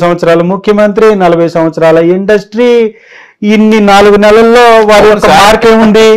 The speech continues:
Speaker 2: కాదు సార్.
Speaker 1: ఏముంది?
Speaker 2: ఆయన నలభై
Speaker 1: అంటే
Speaker 2: సంవత్సరాల
Speaker 1: ఇంకా
Speaker 2: ఇండస్ట్రీ.
Speaker 1: ప్రతిసారి కొత్తేనా?
Speaker 2: కాదు, మీరు ముప్పై సంవత్సరాలు వెనక్కి
Speaker 1: అంటే
Speaker 2: తీసుకెళ్ళిపోయారు
Speaker 1: ప్రతిసారి
Speaker 2: కదా.
Speaker 1: కొత్తేనా?
Speaker 2: కాదు, వాళ్ళు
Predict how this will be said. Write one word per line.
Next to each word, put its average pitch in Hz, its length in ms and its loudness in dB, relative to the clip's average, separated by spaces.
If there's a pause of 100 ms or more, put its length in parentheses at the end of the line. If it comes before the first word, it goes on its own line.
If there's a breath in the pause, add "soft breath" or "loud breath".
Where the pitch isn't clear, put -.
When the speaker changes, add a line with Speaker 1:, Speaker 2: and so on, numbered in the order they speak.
(260)
Speaker 2:
కాదు 170 240 -4
సార్. 180 120 0 (100)
Speaker 1:
ఏముంది? 254 380 2 (140)
Speaker 2:
ఆయన 170 200 0
నలభై 170 220 0
Speaker 1:
అంటే - 100 -4
Speaker 2:
సంవత్సరాల 269 340 0
Speaker 1:
ఇంకా 247 120 2
Speaker 2:
ఇండస్ట్రీ. 262 300 0
Speaker 1:
ప్రతిసారి 285 520 0 (100)
కొత్తేనా? 196 380 0 (100)
Speaker 2:
కాదు, 202 180 0
మీరు 175 180 -2
ముప్పై 165 220 -2
సంవత్సరాలు 175 320 0
వెనక్కి 202 180 -2
Speaker 1:
అంటే 214 120 -4
Speaker 2:
తీసుకెళ్ళిపోయారు 226 440 0
Speaker 1:
ప్రతిసారి 285 360 0
Speaker 2:
కదా. - 100 -2
Speaker 1:
కొత్తేనా? 190 420 0
Speaker 2:
కాదు, 170 180 0
వాళ్ళు 160 140 0